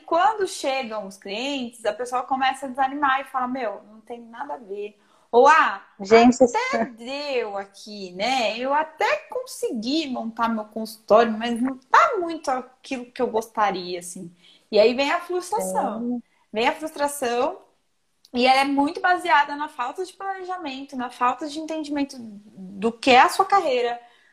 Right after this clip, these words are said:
Speaker 1: aonde você quer chegar, quais são os objetivos que você vai traçar, que nem sempre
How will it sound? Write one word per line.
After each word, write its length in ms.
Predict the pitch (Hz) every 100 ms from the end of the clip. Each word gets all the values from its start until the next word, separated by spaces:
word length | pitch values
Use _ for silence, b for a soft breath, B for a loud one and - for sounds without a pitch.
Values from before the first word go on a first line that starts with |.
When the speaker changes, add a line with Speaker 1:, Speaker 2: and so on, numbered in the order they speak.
| b
Speaker 1:
aonde 420 | - 214 233 320 359
você 180 | 392 -
quer 100 | 381
chegar, 580 | 381 311 262 254 254
quais 220 | 254 240 247
são 180 | 277
os 100 | 269
objetivos 520 | 254 240 240 240 330 370
que 80 |
você 280 | 370 381 359
vai 120 | 339
traçar, 500 | 339 349 359 269 262 -
que 100 | 247
nem 400 | 247 285 440 539
sempre 800 | - 330 330 359 370 359 381